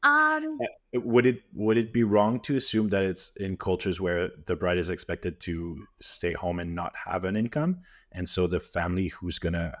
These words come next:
Speaker 2: house and feed the ki-, the bride are compensated with dowry? I don't know if I'm too cynical about this.
Speaker 1: No,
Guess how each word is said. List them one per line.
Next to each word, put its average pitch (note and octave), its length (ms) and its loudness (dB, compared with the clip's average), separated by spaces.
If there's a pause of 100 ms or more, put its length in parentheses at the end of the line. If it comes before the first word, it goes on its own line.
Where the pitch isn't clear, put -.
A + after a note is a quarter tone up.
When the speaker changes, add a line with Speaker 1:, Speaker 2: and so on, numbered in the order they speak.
(240)
Speaker 2:
house F2+ 540 -4
and F#2+ 160 -8
feed F2 340 -6
the - 100 -4
ki-, - 520 -8
the F2+ 120 -6
bride E2+ 440 -6 (380)
are E2 100 -6
compensated E2+ 1080 -2
with D#2+ 180 -8 (760)
dowry? A#2 600 0 (480)
I G2+ 100 2
don't A2+ 100 4
know G#2+ 80 6
if G2 100 4
I'm F#2 180 0
too G2+ 160 -2
cynical F2 340 -2
about D#2 240 -8
this. - 280 -8 (380)
Speaker 1:
No, G4+ 200 4